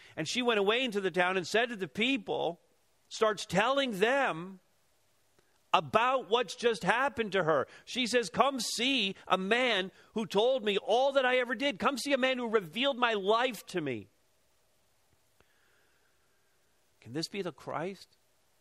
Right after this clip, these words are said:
Is he the Savior, the, the Messiah? And the people went out of the town, verse thirty, and they, they came to him. Many people were told, verse twenty-nine, thirty-nine now,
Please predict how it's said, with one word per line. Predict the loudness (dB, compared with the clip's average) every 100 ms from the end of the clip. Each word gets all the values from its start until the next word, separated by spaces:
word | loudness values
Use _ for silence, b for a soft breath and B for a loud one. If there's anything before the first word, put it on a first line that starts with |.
| _ _ _ _ _ _ _ _ _ _ _ _ _ _
Is | -12
he |
the | -10
Savior, | -10 -10 -8 -4 -4 -4 -10 -8
the, | -6 -6 -6 -6
the | -4
Messiah? | -2 -2 0 2 2 2 0 -2 -8 _ _ _ _ _ _ _ _ _ _ _ _ _ _ _ _ _ _ _ -8
And | -6
the |
people | 0 0 2 2
went | 2 2
out | 2
of | 0
the | 2
town, | 2 2
verse | 0 0
thirty, | 0 0 2 0
and | 2
they, | 0 -2 B B
they | 0 0
came | 0 0 2 0 -2
to | 0
him. | 2 2 0 -4 -16 _ _ _ _ _ _ _ _ _ _ _ _ _ _ _ _ _
Many | -2 0 2 0 -4 _
people | -2 0 0 -2
were | -2 -2
told, | -2 0 0 0
verse | -6 -6
twenty-nine, | -8 -4 -2 2 2 0 -4
thirty-nine | -4 -2 -2 -2 0
now, | 0 -2 -2